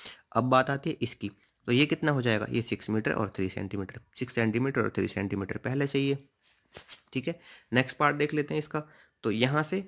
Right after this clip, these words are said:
ये फिगर दी हुई है, इसका एरिया फाइंड आउट करना है। तो देखो, इसका एरिया किस तरह से निकालें? अब यहाँ पे क्या दिया हुआ है कि ये जो है ना, फ़ाइव सेंटीमीटर है और ये वन सेंटीमीटर है, ठीक है ना। और ये यहाँ से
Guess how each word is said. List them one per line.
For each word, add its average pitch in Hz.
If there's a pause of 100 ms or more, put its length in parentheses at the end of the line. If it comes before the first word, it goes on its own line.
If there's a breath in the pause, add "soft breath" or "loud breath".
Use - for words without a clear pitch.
(160)
ये 127
फिगर 123
दी 107
हुई 101
है, 113
इसका 123
एरिया 127
फाइंड 104
आउट 95
करना -
है। - (320 loud breath)
तो 123
देखो, 147 (120)
इसका -
एरिया 151
किस 147
तरह 131
से 123
निकालें? 101 (440 loud breath)
अब 127
यहाँ 139
पे 151
क्या 139
दिया 139
हुआ 151
है 151
कि 127
ये 135
जो 131
है 131
ना, 151
फ़ाइव 113
सेंटीमीटर 107
है 117
और 120
ये 131
वन 113
सेंटीमीटर 101
है, 101 (280 soft breath)
ठीक 147
है 175
ना। 175 (560)
और 107
ये 123
यहाँ 135
से 165